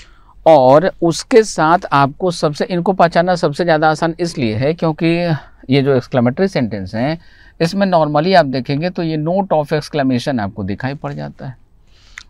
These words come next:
तो ये note of exclamation को जैसे ही आप देखते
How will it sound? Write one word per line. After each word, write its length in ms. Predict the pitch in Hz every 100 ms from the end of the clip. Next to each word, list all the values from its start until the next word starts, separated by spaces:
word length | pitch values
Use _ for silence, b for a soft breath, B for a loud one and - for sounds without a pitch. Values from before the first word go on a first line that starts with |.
| _
तो 80 | 180
ये 140 | 202
note 340 | 175 175 208 202
of 200 | 180 185
exclamation 720 | 170 - 160 156 151 202 202
को 120 | 180
जैसे 520 | 165 139 147 143 156
ही 180 | 156 185
आप 240 | 160 139 117
देखते 600 | 120 110 - 127 117